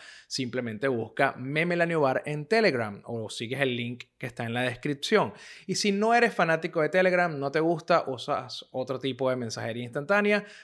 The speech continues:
puedes seguir a Meme Lanio Bar también en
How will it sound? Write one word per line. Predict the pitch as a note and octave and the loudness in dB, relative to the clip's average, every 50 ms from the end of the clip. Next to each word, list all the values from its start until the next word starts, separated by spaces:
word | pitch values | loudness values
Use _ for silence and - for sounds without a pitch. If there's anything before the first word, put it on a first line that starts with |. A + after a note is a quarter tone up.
| - _ - | -20 _ -2
puedes | - C3+ C3+ C#3+ C#3+ C#3 | 2 4 4 4 4 2
seguir | - C#3+ B2 C3 C3+ C3 B2 | 0 0 0 0 0 0 0
a | A#2+ | -2
Meme | B2+ D3+ F#3 F#3+ F#3+ F#3 | -2 0 0 2 4 4
Lanio | F3+ E3+ E3 D#3 C#3+ | 2 2 2 2 4
Bar | B2+ B2 C3+ C#3 - | 4 4 2 0 -2
también | - A#2+ A2+ A2+ A2+ A2+ A2+ - | -4 -6 -6 -6 -8 -10 -12 -10
en | - C3+ C3 A#2+ G#2+ | -10 -10 -10 -10 -12